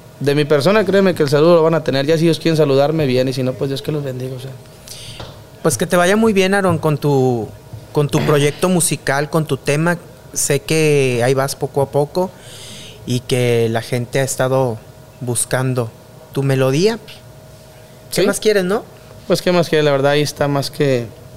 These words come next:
Speaker 1: ahí está la recompensa de todo lo que uno ha, de todo lo que, de todo lo que se ha sembrado realmente.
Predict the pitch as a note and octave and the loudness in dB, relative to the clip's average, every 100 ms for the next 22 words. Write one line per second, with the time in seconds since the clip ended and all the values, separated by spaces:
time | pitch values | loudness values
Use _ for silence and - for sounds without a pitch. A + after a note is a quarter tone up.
0 | - - - D3+ F#3+ G3 F#3 D#3+ C#3 D#3 | -20 -16 -4 0 2 2 2 0 0 2
1 | E3 D3+ D3+ D#3 C#3+ D3 D3 D3 C#3+ C3+ | 2 2 2 0 0 0 0 0 0 -2
2 | A#2 B2+ A#2+ C#3+ D3 C#3 C3 B2+ A#2+ C3+ | -4 -6 -2 -2 0 0 0 -4 -2 -2
3 | C#3+ C#3 C3 C#3 C3+ A#2 A2 A2 A#2 A2 | -2 -2 -2 -2 -2 -2 -2 -2 -4 -6
4 | G2+ G#2+ | -8 -12